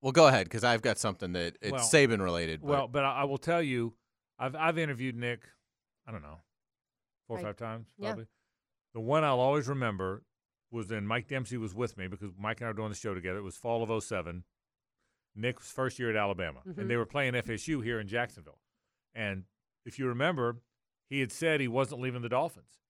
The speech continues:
Speaker 2: He, he was asked if he was leaving the Dolphins.
Speaker 3: Yep, I remember.
Speaker 2: And he said he wasn't leaving.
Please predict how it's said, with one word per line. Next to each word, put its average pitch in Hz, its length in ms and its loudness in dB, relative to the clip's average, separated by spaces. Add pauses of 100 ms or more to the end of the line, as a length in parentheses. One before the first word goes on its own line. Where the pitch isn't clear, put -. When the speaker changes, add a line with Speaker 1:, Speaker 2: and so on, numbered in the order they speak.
Speaker 2:
He, 120 100 -14
he 120 180 -8
was 113 120 -6
asked 120 240 0
if 113 60 -8
he 123 60 -4
was 113 100 -6
leaving 120 180 -6
the 117 60 -6
Dolphins. 123 460 -4
Speaker 3:
Yep, 190 120 -12 (100)
I 185 40 -16
remember. 175 340 -12
Speaker 2:
And 110 120 -8
he 113 40 -4
said 123 160 -4
he 123 60 -2
wasn't 120 220 -4
leaving. 139 260 -6